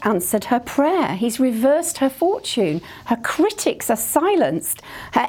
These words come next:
emptiness and misery and shame have been replaced with joy and with honour. Verse one, "My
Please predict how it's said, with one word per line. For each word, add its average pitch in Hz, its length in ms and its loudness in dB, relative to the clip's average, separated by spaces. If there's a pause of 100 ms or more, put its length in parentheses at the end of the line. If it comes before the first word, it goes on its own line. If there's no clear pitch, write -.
emptiness 339 640 2
and 208 280 4
misery 320 440 2
and 202 140 0
shame 254 500 2 (260)
have 208 160 -4
been 202 160 2
replaced 208 640 -2
with 190 180 0
joy 185 560 0 (460)
and 190 160 4
with 175 180 2 (100)
honour. 170 420 2 (1160)
Verse 220 320 2
one, 220 420 2 (340)
"My 214 440 2